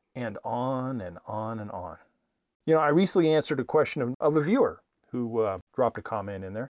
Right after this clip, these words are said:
and asked much the same question about his Leyland cypress that he just recently planted. He basically said, "Coach, I cannot get a straight answer.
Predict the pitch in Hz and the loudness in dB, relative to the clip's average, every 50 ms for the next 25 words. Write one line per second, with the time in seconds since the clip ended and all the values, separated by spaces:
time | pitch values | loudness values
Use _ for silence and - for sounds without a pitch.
0 | _ _ - 127 143 - - 143 151 151 156 151 - - - 135 165 226 254 240 | _ _ -6 -4 -4 -2 0 0 2 2 2 2 2 0 -2 0 2 2 2 2
1 | - 208 165 - 196 185 180 156 - - 165 151 135 - - - - _ _ - | 2 -2 0 2 2 2 2 0 2 4 4 4 4 2 -6 -12 -16 _ _ -12
2 | - 120 127 127 127 117 - 127 127 117 98 - - - - 98 107 131 143 135 | -4 0 2 2 2 2 0 -2 -2 -2 -2 -6 -10 -12 -8 0 2 4 4 4
3 | 139 135 123 - - 151 160 170 - - 87 85 - - - - - 110 107 101 | 4 2 2 2 2 4 2 2 0 -4 -8 -6 -6 -8 -10 -8 -8 -8 -6 -6
4 | 101 98 107 98 - - 113 110 104 - 104 95 92 92 - - 95 95 85 80 | -6 -6 -8 -8 -8 -6 -6 -4 -4 -4 -6 -8 -10 -10 -10 -10 -8 -8 -8 -10
5 | 85 - _ _ _ - 170 156 175 220 247 - - 214 - - 175 151 - - | -12 -14 _ _ _ 0 2 6 6 6 4 4 0 0 2 2 2 2 4 4
6 | 175 151 131 - - 190 226 294 302 - - - - _ _ _ - 233 247 - | 4 4 4 4 2 2 4 4 2 -2 -6 -10 -10 _ _ _ -2 -2 0 2
7 | - 233 233 214 175 156 202 220 214 165 - - 185 170 170 170 180 208 208 - | 2 2 4 2 2 4 4 4 4 4 2 0 0 2 2 2 2 0 -2 -4
8 | - 92 - - | -6 -10 -10 -16